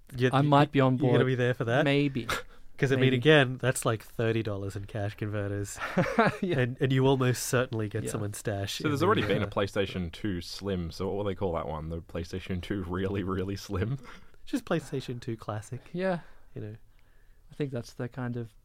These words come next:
Speaker 2: the terminology.
Speaker 3: That's fair.
Speaker 2: That's the way
Speaker 1: Yeah.
Speaker 2: it's going, yeah. Uh, Red Dead Redemption Two parent company Take-Two Interactive and British magazine publisher T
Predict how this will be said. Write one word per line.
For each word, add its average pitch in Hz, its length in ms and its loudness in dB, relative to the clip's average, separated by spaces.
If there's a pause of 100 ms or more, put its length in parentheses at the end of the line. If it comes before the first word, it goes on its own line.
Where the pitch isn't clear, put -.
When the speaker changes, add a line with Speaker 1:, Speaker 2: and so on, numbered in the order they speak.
(720)
Speaker 2:
the 135 60 -16
terminology. 127 420 2
Speaker 3:
That's 139 180 4
fair. 80 280 0
Speaker 2:
That's 143 100 -8
the 135 60 0
way 123 60 2
Speaker 1:
Yeah. 107 60 2
Speaker 2:
it's 95 120 -4
going, 131 240 -4
yeah. 139 120 -8 (1000)
Uh, 131 180 4
Red 165 180 6
Dead 175 200 6
Redemption 160 420 4
Two 156 240 2
parent 151 400 0
company 139 380 0
Take-Two 160 560 0
Interactive 135 640 0 (420)
and 113 140 -2
British 123 300 0
magazine 120 360 2
publisher 123 380 -2
T 160 280 -2